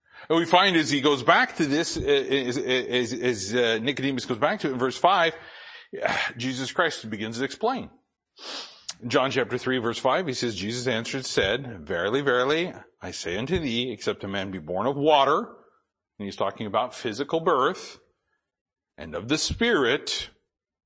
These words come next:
he cannot enter into the kingdom of God." He's like, "First and foremost, you have to be physically a person."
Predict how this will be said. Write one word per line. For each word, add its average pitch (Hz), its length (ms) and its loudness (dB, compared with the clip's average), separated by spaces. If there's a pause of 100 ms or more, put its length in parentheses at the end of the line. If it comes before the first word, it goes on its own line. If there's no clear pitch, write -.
(500)
he 113 100 -8
cannot 123 340 2
enter 120 300 0
into 120 200 -4
the 131 100 -2
kingdom 110 400 -6
of 127 140 -6
God." 165 380 2 (1900)
He's 110 120 -8
like, 104 140 -2
"First 143 240 -2
and 185 80 -8
foremost, 131 580 -2 (580)
you 120 400 -4
have 147 320 -2
to 151 100 -6
be 131 160 -6
physically 139 1080 -4
a 127 120 -2
person." - 1000 -6